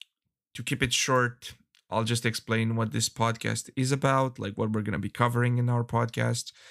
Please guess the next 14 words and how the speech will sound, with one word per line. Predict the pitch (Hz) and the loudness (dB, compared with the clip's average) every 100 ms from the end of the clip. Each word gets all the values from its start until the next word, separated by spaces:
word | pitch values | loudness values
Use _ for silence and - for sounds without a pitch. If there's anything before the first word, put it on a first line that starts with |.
| - _ - | -20 _ -4
um, | 113 110 110 110 107 107 - _ | 2 4 4 2 0 -4 -8 _
who | 143 135 | 0 4
I | 123 | 4
am, | 120 135 135 135 123 | 4 2 2 -2 -4
like, | 87 90 | -6 -4
who, | - 117 110 | 0 2 4
who | 117 | 2
the | 113 107 | 2 2
host | 117 120 113 | 2 0 -2
of | |
this | 113 113 | -4 -4
podcast | 117 113 110 113 113 117 | 0 0 0 -2 -2 0
is, | 113 113 - - - - _ _ | 0 0 -4 -12 -20 -20 _ _
and | 113 113 113 110 110 107 110 | 0 2 4 2 2 0 -4